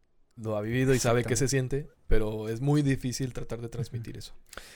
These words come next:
Speaker 2: El, el
Speaker 1: Eh,
Speaker 2: problema es cuando empiezas a usar ese, ah, esas sustancias para inhibirte de tu realidad. Cuando empiezas a
Speaker 1: Para
Speaker 2: usarlas como,
Speaker 1: evitar.
Speaker 2: ajá, como un escape, cuando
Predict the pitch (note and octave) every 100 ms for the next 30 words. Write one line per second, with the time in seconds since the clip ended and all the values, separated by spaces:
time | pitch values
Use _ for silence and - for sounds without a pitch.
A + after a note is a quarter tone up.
0 | - D#3+ E3 F3+ A#2 F3+ F3 F3 F3+ -
1 | F#3 F3 D#3 D3 C#3+ E3 D#3 B2+ B2 B2+
2 | C3+ C3+ C#3+ - C#3+ A#2+ G#2+ - - -
3 | B2 A2+ G2 - - - - - - -
4 | - - B2+ D#3+ D#3 - C#3+ - D3+ -
5 | C3+ A#2 A#2 A#2+ A#2 A#2+ - B2+ - A#2
6 | G#2+ G2 F#2+ G2 - _ - - C3+ B2+
7 | B2 C3+ C#3+ C#3+ C3 C3 A#2 A#2 - A#2
8 | A#2+ - - A2+ B2+ - C3+ C#3+ D3 -
9 | C3+ G#2+ - A2 G#2 G2+ F#2+